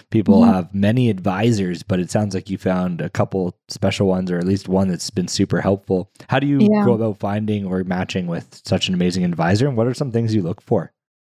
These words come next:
Speaker 2: Yeah, so for this one, um, it really happened by chance. It was my best friend's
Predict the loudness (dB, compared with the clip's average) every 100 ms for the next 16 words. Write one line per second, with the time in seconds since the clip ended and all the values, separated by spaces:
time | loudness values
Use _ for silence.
0 | 2 2 2 0 -2 -2 -6 -4 -2 -2
1 | -2 -2 -2 -4 -2 0 0 0 0 -2
2 | -2 0 2 2 0 -2 -2 -2 -4 -4
3 | -4 -4 -6 -4 -2 2 0 0 -2 -2
4 | 0 0 -2 -4 _ _ _ -6 -2 -2
5 | -2 -4 -2 -2 -4